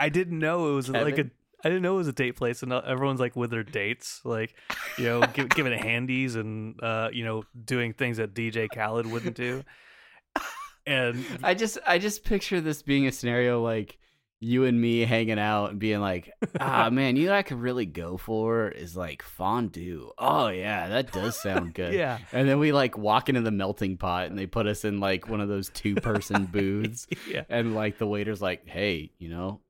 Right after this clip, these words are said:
Speaker 2: it's twenty eighteen. You guys do
Speaker 1: Yeah.
Speaker 2: what you want." We're like, "No, we just really like melted cheese."
Speaker 1: Yeah, we like, we like, we like putting, <laughs> like, I like cooking meat and then putting it into Travis's mouth. <laughs>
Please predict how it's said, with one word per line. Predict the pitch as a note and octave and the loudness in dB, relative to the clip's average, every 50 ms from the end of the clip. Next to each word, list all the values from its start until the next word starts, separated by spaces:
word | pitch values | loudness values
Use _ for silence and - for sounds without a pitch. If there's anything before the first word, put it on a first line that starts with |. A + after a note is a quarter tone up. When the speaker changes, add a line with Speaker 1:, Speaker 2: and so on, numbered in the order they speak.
| _ | _
Speaker 2:
it's | - F#2+ F2+ - - - _ _ | -10 -10 -8 -10 -12 -14 _ _
twenty | - C3 C3 A#2 F2+ D#2 | 0 0 2 2 0 -2
eighteen. | D2+ - - G#2+ G2+ F2+ E2 | -4 -6 -2 -2 -2 0 -2
You | E2+ G2 | -2 -2
guys | A#2+ B2+ G#2 E2+ E2+ E2+ - - | -2 -2 -2 -2 -6 -10 -14 -16
do | F2+ E2+ A#2+ | -10 -6 -4
Speaker 1:
Yeah. | A#2 A2+ G#2 | -4 -2 -4
Speaker 2:
what | F2+ | -6
you | E2 E2+ | -8 -8
want." | G2 G#2 F2+ D#2+ F2 | -8 -8 -8 -6 -6
We're | G2 | -6
like, | A#2+ - - | -6 -4 -2
"No, | D#3+ E3+ E3+ C#3 | 0 2 4 4
we | C3+ C3+ | 4 4
just | B2+ C#3 - - - G2 | 2 2 0 -4 -8 -10
really | F#2 F#2+ G#2 G#2+ G#2 G#2 G#2 G2+ | -6 -4 -2 -2 0 0 -2 -2
like | G2+ G2+ G2 F#2 D#2+ | -2 0 -2 -2 -2
melted | F2+ F#2 F2+ E2 D#2 - D2 - | -2 -4 -4 -6 -8 -12 -16 -16
cheese." | - - - E2+ D#2 D2 - - | -16 -14 -14 -14 -14 -14 -8 -4
Speaker 1:
Yeah, | C#3+ B2+ A#2 G#2+ A2 C3 | -2 -2 0 -2 -4 -4
we | - C3+ C#3 | -2 0 0
like, | D3+ E3 E3+ E3 - | 2 2 0 -2 -2
we | C#3 C3+ C3+ | -2 0 0
like, | C#3 C#3+ C3+ - - - _ - | 0 0 0 -4 -6 -14 _ -4
we | C3+ B2+ B2 | 0 0 2
like | C3 C#3 C3+ - | 2 0 -2 -2
putting, | - D3 C3+ C3 B2+ B2+ B2+ B2 A#2+ A2 - _ _ _ _ - | -2 0 2 2 2 0 0 -2 -4 -4 -8 _ _ _ _ -10
<laughs> | - - - - C3 - - - - - - | -10 -10 -8 -8 -10 -10 -6 -4 -4 -4 -2
like, | - C3 B2+ A#2+ - | -2 0 0 0 0
I | - C3 C3+ | 2 2 2
like | C#3 C#3+ C3+ | 2 2 0
cooking | - - - C#3+ - C3+ B2+ B2 | -2 -2 -4 -2 0 0 0 0
meat | A#2+ A#2+ A#2+ A2+ - | 0 0 -2 -2 -4
and | B2 A#2 | -4 -4
then | A2+ A2+ | -4 -4
putting | - - B2 A#2 A#2 A2+ | -4 -4 -2 -2 -2 -2
it | A2 A2+ | -4 -4
into | A2+ A2 G#2+ | -4 -6 -6
Travis's | - - - G#2+ G#2 G#2 B2+ - - G#2 - | -6 -6 -6 -6 -6 -8 -10 -12 -14 -14 -10
mouth. | B2 G#2 G2+ G2+ G2 G#2 - - - _ _ _ _ _ - - _ _ - | -8 -8 -8 -8 -10 -12 -16 -18 -20 _ _ _ _ _ -20 -20 _ _ -10
<laughs> | - | 2